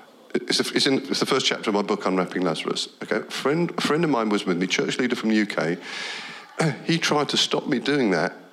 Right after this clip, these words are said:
and even after it happened, he lived offended. Bec-,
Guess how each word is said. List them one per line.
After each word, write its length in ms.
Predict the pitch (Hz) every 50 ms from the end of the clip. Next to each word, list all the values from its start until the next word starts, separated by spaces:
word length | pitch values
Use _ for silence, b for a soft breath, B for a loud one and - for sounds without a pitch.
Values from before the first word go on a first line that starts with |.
| - - - _ _ -
and 220 | - 98 104 - -
even 240 | 131 139 139 139 -
after 280 | - 123 131 123 - -
it 60 | - -
happened, 420 | - 147 123 - - 95 95 -
he 200 | 90 80 107 107
lived 300 | 98 101 117 117 117 -
offended. 680 | 98 - - - 95 90 87 - - - - - - 180 - - - - _ B B B B B B B B B B B B B B B B B B B _ _ _ - - - - - _ _ _ _ _ _ _ _ - - -
Bec-, 180 | - - -